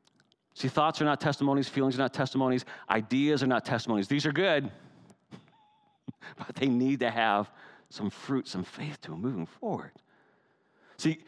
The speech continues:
God directs us as we move. God meets with me as I move. God provides for me as I move. And God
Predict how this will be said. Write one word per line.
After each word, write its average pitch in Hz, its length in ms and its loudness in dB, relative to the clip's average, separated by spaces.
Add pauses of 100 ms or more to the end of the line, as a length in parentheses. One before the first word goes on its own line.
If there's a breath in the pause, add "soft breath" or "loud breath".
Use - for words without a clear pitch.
(120)
God 180 280 2
directs 175 460 2
us 160 140 2
as 156 240 2
we 160 80 4
move. 165 260 4
God 170 240 4
meets 180 380 4
with 165 200 0
me 165 140 4
as 160 220 2 (160 loud breath)
I 170 180 4
move. 175 280 4 (160 loud breath)
God 214 180 4
provides 208 560 2
for 190 160 2
me 175 120 4
as 175 220 6
I 185 120 4
move. 196 300 4 (160 loud breath)
And 175 140 2
God 233 260 4